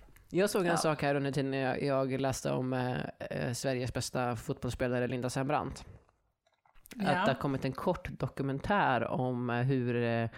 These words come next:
Speaker 1: Göteborg F C blev, eh, B K Häcken. Den måste man ju se.
Speaker 3: Aha. Var
Speaker 2: Ja,
Speaker 3: då?
Speaker 2: den måste vi se.
Speaker 1: På S V T Play.
Speaker 3: Oh.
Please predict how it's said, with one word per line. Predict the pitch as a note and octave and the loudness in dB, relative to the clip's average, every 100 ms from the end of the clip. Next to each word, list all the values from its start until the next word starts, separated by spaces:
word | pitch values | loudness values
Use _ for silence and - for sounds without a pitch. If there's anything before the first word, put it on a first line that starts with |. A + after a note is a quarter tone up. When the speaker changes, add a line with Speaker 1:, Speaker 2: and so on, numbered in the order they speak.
| - - - | -12 -20 -4
Speaker 1:
Göteborg | C#3 - B2 B2 - | -2 0 2 2 2
F | B2 - | 0 -2
C | - D#3+ A#2 | -2 0 0
blev, | A#2 A2+ A2+ A2 | 0 0 0 0
eh, | A2 G#2+ A2 | 0 0 -2
B | A2+ A#2+ | -2 -2
K | A2+ C3 | 0 0
Häcken. | D3+ - - - _ _ - - - _ | 0 -4 -12 -14 _ _ -20 -20 -20 _
Den | - F#3+ | -2 0
måste | F3 - | 0 0
man | B2+ | -2
ju | A2 | -2
se. | - | 0
Speaker 3:
Aha. | F3 - C4+ A#3 E3+ - - _ - - _ - | 0 0 0 -2 -4 -10 -16 _ -20 -20 _ -2
Var | G#3 | 2
Speaker 2:
Ja, | C4 B4+ F#3 - | 2 4 2 4
Speaker 3:
då? | |
Speaker 2:
den | A3 D4+ | 2 2
måste | D4 - | 0 -2
vi | |
se. | - G3 | -2 0
Speaker 1:
På | F#3+ | 0
S | E3+ | 0
V | D#3+ | 0
T | D#3+ | -2
Play. | - C4+ - - _ _ _ _ _ _ - - | 0 -2 -4 -12 _ _ _ _ _ _ -12 -4
Speaker 3:
Oh. | E3+ G3 F#4+ D4+ F3 D#3+ D#3 D#3+ | 0 2 2 4 4 2 2 0